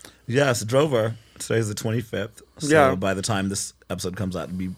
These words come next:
Speaker 1: open four days.
Speaker 2: Yes, Drover's opening weekend. Um, mural out there by Yana.
Speaker 1: Yes.
Speaker 2: Yana Renee. So shout out to her. And,
Speaker 1: Mm.
Speaker 2: uh, we, I will be going to see that soon.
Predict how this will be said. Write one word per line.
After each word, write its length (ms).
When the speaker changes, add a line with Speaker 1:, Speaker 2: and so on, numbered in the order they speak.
Speaker 1:
open 300
four 200
days. 240
Speaker 2:
Yes, 540
Drover's 420
opening 540
weekend. 800
Um, 600
mural 360
out 220
there 140
by 180
Yana. 500
Speaker 1:
Yes. 500
Speaker 2:
Yana 400
Renee. 300
So 180
shout 260
out 120
to 140
her. 400
And, 260
Speaker 1:
Mm. 160
Speaker 2:
uh, 40
we, 120
I 80
will 120
be 100
going 240
to 60
see 180
that 220
soon. 540